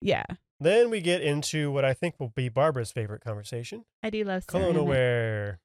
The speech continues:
Speaker 1: Yes, yes. And I think we've touched on what colonial wear was in our last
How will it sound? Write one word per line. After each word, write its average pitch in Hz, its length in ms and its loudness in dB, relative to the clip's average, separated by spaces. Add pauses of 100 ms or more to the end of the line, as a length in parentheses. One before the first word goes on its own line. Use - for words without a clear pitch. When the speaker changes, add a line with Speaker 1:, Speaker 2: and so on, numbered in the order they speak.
Speaker 1:
Yes, 185 260 -2 (460)
yes. - 160 -8 (300)
And 220 120 0
I 233 100 4 (100)
think 494 220 -2
we've 262 200 0
touched - 380 -2
on 190 160 2
what - 200 -2
colonial 180 440 0
wear 175 280 0
was 170 460 -2
in 185 160 0
our 175 180 2
last 185 800 -2